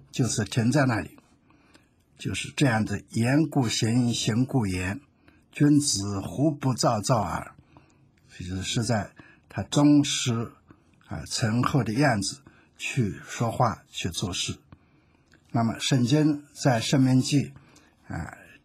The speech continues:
第三十章十一节到十四节啊，弥赛劝告人民的话，以及罗马书啊，保罗宗徒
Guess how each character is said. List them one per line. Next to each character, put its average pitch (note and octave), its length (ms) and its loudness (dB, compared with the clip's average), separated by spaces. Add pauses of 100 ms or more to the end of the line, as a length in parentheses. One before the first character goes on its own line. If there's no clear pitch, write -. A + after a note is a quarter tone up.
第 G#2 160 -2
三 D3+ 320 2
十 C#3+ 140 0
章 C3 320 0 (100)
十 - 280 0
一 C#3+ 180 6
节 C#3+ 160 0
到 A2+ 160 -2
十 C3 220 0
四 C3 180 0
节 F#2+ 240 -6 (640)
啊， F#2 160 -4
弥 G2+ 200 0
赛 C#3 360 0 (200)
劝 A#2+ 380 0
告 A2 220 0
人 A2+ 200 0
民 A2+ 160 2
的 A2 80 0
话， - 300 -4 (460)
以 A#2 120 2
及 D3+ 300 2 (140)
罗 G#3+ 160 4
马 - 180 0
书 - 380 -2 (480)
啊， F2+ 340 -10
保 G2+ 200 0
罗 C3+ 140 0
宗 G3 240 2
徒 C#3 320 0